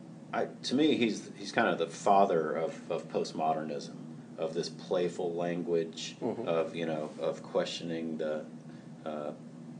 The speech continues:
Speaker 1: the, the reality of fiction and showing us the fictionality of fiction, as I
Speaker 2: Mm-hmm.
Speaker 1: like to say, and kind of pointing out that, that these are fictional, uh, these are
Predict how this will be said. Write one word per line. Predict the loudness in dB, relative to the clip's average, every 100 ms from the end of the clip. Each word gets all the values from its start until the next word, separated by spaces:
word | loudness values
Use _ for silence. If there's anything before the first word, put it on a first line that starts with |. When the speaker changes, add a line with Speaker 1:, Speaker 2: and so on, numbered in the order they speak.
| -12 -10
Speaker 1:
the, | -8 -8 -8
the | -6
reality | 0 4 6 6 4 2
of | 0
fiction | 0 -2 0 -2 -2 -2 -4
and | -4 -6 -8 -12 -14 -14 -16 -14 -12 -2
showing | 2 4 4 2
us | 0
the | -6
fictionality | 2 2 2 0 2 4 4 6
of | 4
fiction, | 6 4 4 -2 0
as | 2
I | 4
Speaker 2:
Mm-hmm. | 4
Speaker 1:
like | 4 2
to | 0
say, | 2 4 4
and | 2
kind | -2 -4
of | -2
pointing | -2 0 0 0
out | 2 2 -2 -10 -14 -14 -14 -4
that, | 4 4 4 -2
that | -4 -4 -10 -12 -12 -6
these | -4 2
are | 4 4
fictional, | 2 0 0 0 2 2 0 0
uh, | 2 2 -2 -8 -14 -14 -16 -16 -14 -14 -14 -12 -2
these | 0
are | 0